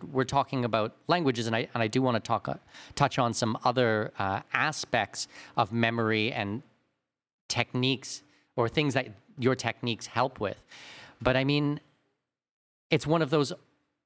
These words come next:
false belief patterns that I was speaking about earlier. I mean, my false belief pattern was, "You have a learning disability, you have enough trouble learning English, therefore you can't learn another language."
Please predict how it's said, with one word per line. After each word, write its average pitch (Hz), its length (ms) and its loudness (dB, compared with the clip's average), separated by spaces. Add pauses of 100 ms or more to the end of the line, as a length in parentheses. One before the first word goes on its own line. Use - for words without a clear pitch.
(120)
false - 380 2
belief 208 300 0
patterns 104 400 -2
that 113 120 2
I 110 60 0
was 107 160 -4
speaking 127 500 -4
about 113 240 0
earlier. 160 380 -2 (420)
I 110 80 0
mean, 113 220 0
my 131 180 2
false 139 280 0
belief 123 340 0
pattern 123 480 0
was, 107 280 0 (280)
"You 127 140 2
have 190 80 4
a 214 40 0
learning 170 280 2
disability, 127 720 0
you 123 160 4
have 120 100 2 (180)
enough 151 220 2
trouble 156 300 0
learning 131 280 2
English, 165 480 0 (280)
therefore 143 440 2
you 131 200 -4
can't 147 320 -2
learn 120 180 2
another 98 300 0
language." - 440 -6